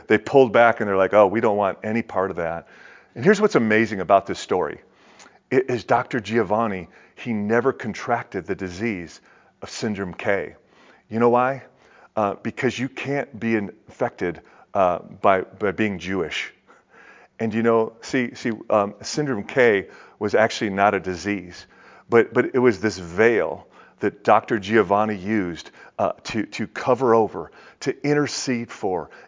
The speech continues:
and protect well over a hundred Jewish children and, and women, right? And so, uh, there was another man,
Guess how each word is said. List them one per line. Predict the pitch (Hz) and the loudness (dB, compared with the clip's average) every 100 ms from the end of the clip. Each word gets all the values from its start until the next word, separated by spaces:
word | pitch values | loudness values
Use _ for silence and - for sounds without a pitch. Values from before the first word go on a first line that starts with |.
| - | -8
and | 107 | -8
protect | - 95 131 101 - - - - - | -6 -6 0 0 0 -20 -20 -20 -4
well | 107 120 | 2 4
over | 135 117 98 92 87 - - | 4 2 0 -4 -4 -14 -12
a | |
hundred | - 117 104 90 78 - - 95 | -4 -4 -2 -4 -6 -20 -20 -16
Jewish | 87 107 127 120 - | -6 0 0 -2 -8
children | - 107 98 87 80 - - _ - | -2 0 0 -2 -8 -12 -20 _ -8
and, | 104 | -6
and | 101 95 | -6 -6
women, | 90 87 80 73 _ _ - | -6 -6 -8 -12 _ _ 0
right? | 101 120 110 - - - | 2 2 -2 -10 -18 -8
And | 123 | -8
so, | - 131 117 113 | 0 6 8 8
uh, | 107 107 98 - - | 4 2 0 -10 -4
there | 127 135 | 4 4
was | 127 | 6
another | 113 117 120 101 | 4 4 2 0
man, | 90 78 | -4 -6